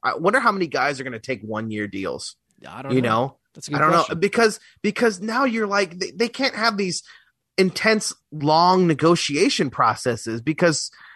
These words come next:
Speaker 1: they're gonna have to sign with a team and then get going right away, get
Speaker 2: No,
Speaker 1: fired up.
Speaker 2: not only that, but I think the second that a C B A comes through, I don't know what that process
Speaker 1: You're
Speaker 2: looks
Speaker 1: gonna
Speaker 2: like, but
Speaker 1: see
Speaker 2: the second they
Speaker 1: moves just
Speaker 2: sign the
Speaker 1: bam,
Speaker 2: dotted
Speaker 1: bam,
Speaker 2: line,
Speaker 1: bam.
Speaker 2: yeah, that night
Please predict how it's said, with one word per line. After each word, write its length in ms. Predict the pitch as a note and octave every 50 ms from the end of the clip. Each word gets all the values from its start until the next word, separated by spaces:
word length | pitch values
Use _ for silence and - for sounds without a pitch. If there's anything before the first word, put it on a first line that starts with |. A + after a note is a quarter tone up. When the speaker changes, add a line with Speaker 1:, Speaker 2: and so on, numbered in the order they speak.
| _ _ -
Speaker 1:
they're 100 | G#3 C4+
gonna 180 | E4+ F4 C#4+
have 180 | F3+ F3+ E3 D#3
to 80 | C#3
sign 280 | - - E3 D#3 F3 F3+
with 80 | E3 C3+
a 40 | A#2+
team 260 | - - A#3 B3 A3
and 80 | F3 D#3
then 80 | C3 A#2
get 200 | A#2 D#3 B2 A2
going 360 | B2+ B2+ F#3 A3 - - F#3+
right 200 | G3 - D#3 E3+
away, 280 | D#3+ B2+ E3 G#3+ A#2 G#2+
get 80 | -
Speaker 2:
No, 160 | F#3 G3 F3+ D#3+
Speaker 1:
fired 260 | D3+ D3+ C#3+ A#2+ C#3+
up. 240 | G#3+ A#3 - - _ _
Speaker 2:
not 240 | - E3 E3+ F#3 G3
only 220 | G3 F3 D#3 D3
that, 260 | D3 E3 F3 D#3+ - -
but 100 | D3 D#3
I 140 | D3+ D#3+
think 280 | - - F#3+ E3+ D#3 -
the 100 | - D3+
second 580 | - - - - F#3+ F3 F3 - A3+ G3 E3 D#3
that 140 | E3 D#3+ D3+
a 140 | C#3+ C3+ B2
C 240 | - - E3 D#3 D3
B 200 | C#3 C#3 C3 B2+
A 160 | B2+ C3 C#3
comes 340 | C3 - C#3 B2 B2 C3 -
through, 340 | - - E3+ A#2+ B2 C3+ C#3
I 120 | A#2 A#2+
don't 120 | C3+ C#3+ C3
know 80 | B2
what 120 | A#2 A#2 -
that 160 | C3 A#2+ G#2
process 420 | - C3 A2+ A2 - C3 A2 -
Speaker 1:
You're 80 | A2+ A2+
Speaker 2:
looks 100 | - G#2
Speaker 1:
gonna 120 | - G#2+
Speaker 2:
like, 100 | G#2+ -
but 60 | - C3+
Speaker 1:
see 60 | C3+
Speaker 2:
the 60 | C3
second 280 | B2 B2+ E3 - - D#3+
they 60 | D#3
Speaker 1:
moves 80 | D3
just 100 | C#3 C#3+
Speaker 2:
sign 120 | D3 D3 D3
the 60 | C#3+
Speaker 1:
bam, 80 | C#3 C3
Speaker 2:
dotted 160 | B2 B2+ C3 A#2+
Speaker 1:
bam, 120 | A2+ A2
Speaker 2:
line, 160 | A#2 B2+ A#2+
Speaker 1:
bam. 180 | G2+ G2+ G2+ - - - - _ -
Speaker 2:
yeah, 220 | D#3+ F3 D#3 C3 G#2+
that 340 | A#2 C3 E3 - G#3+ A#3+ -
night 500 | D#3+ C#3 B2+ B2+ B2+ D3 F3+ G#3+ B3+ -